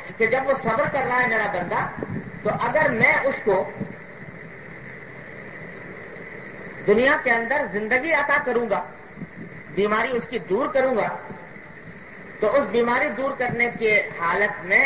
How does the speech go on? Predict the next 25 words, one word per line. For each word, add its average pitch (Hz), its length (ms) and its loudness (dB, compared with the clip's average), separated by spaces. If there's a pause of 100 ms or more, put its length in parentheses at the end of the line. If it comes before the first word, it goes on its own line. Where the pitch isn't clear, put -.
(120)
اس 214 180 0
طرح 247 280 2
کروں 175 280 -2
گا 247 100 0 (100)
کہ 220 80 0 (100)
اس 214 120 -2 (100)
کو 254 80 2 (160)
ایسا 240 340 4 (160)
خون 262 260 2 (120)
دوں 165 200 2
گا 143 140 0 (920)
جو 233 160 6
اس 277 140 6 (100)
کے 294 80 8 (140)
پہلے 254 280 4 (140)
خون 254 280 0
سے 269 140 6
بہتر 220 360 4
ہوگا۔ 143 240 0 (2250)
بیماری 208 440 4
سے 247 100 8 (560)
پہلے 190 300 6
جو 226 140 2 (100)
خون 220 220 0
تھا، - 180 0